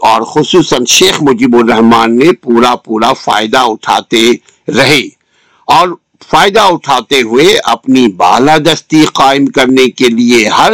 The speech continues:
جائز اور ناجائز حربہ استعمال کیا اور وہ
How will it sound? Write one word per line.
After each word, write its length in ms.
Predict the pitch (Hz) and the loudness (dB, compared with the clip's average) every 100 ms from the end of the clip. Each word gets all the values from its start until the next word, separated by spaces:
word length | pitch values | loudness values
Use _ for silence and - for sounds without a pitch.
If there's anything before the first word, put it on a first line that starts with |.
| 208 | 0
جائز 720 | 165 160 143 127 107 90 - - _ _ _ | 0 2 0 -4 -8 -16 -20 -20 _ _ _
اور 240 | - 175 240 | -2 0 0
ناجائز 1080 | 208 170 147 127 135 135 135 135 120 101 107 - _ - | 0 0 0 0 0 0 0 -2 -6 -12 -20 -20 _ -2
حربہ 340 | 131 131 131 117 | -2 0 -2 -4
استعمال 640 | - - 117 113 113 110 104 - | -12 -8 -2 0 0 -2 -8 -2
کیا 240 | 156 131 82 - _ | 0 2 -2 -8 _
اور 220 | 160 175 | -2 -2
وہ 340 | 147 156 202 | 0 0 2